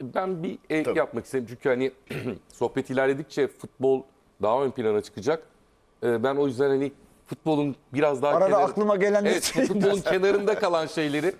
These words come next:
Speaker 1: biraz vurgulamak
Speaker 2: Ya, her
Speaker 1: isterim.
Speaker 2: şeyi konuşacağız.
Speaker 1: Bir kere şunu söyleyeyim. Yani sonda söyleyeceğim, başta söyleyeyim.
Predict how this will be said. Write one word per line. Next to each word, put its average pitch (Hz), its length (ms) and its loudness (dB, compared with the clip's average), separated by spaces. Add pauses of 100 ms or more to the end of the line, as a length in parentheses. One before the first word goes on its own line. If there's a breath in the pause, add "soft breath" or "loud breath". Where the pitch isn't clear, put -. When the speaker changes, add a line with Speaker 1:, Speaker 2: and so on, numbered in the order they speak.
(360 loud breath)
Speaker 1:
biraz 156 300 0
vurgulamak 160 380 0
Speaker 2:
Ya, 127 60 4
her 120 80 4
Speaker 1:
isterim. 135 200 2
Speaker 2:
şeyi 147 200 0
konuşacağız. 98 460 -6
Speaker 1:
Bir 98 80 0
kere 220 220 2
şunu 208 200 -2
söyleyeyim. 123 440 0
Yani 143 360 0 (140)
sonda 165 360 -2
söyleyeceğim, 151 500 -2
başta 139 300 -2
söyleyeyim. 117 380 -4